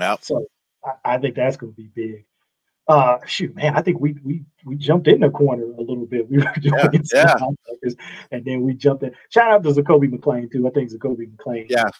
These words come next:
Speaker 1: he's gonna be in a practice squad. He's, he's gonna be a valuable, he'll be needed at some point this year.
Speaker 2: Yeah,
Speaker 1: Special
Speaker 2: showing
Speaker 1: teams,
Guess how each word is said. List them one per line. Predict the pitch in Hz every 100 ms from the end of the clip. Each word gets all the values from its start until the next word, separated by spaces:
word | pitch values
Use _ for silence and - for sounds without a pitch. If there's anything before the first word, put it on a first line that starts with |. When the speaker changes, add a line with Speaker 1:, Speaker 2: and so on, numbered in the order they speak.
| _ _ _
Speaker 1:
he's | 160 160
gonna | 175
be | 170
in |
a | 139
practice | 156 143 123
squad. | - 117 107 98
He's, | 113 127 107
he's | 123 127
gonna | 143 135
be | 127
a | 123
valuable, | 113 120 123 120 117 117 110 - _ _
he'll | - 165 180
be | 190 180
needed | 170 160 170 147
at | 143 135
some | 135 127
point | 131 120 110
this | 107
year. | 107 98 98 _ _ _ _ _ _ _ _ -
Speaker 2:
Yeah, | 98
Speaker 1:
Special | - - 143 143
Speaker 2:
showing | 131
Speaker 1:
teams, | 120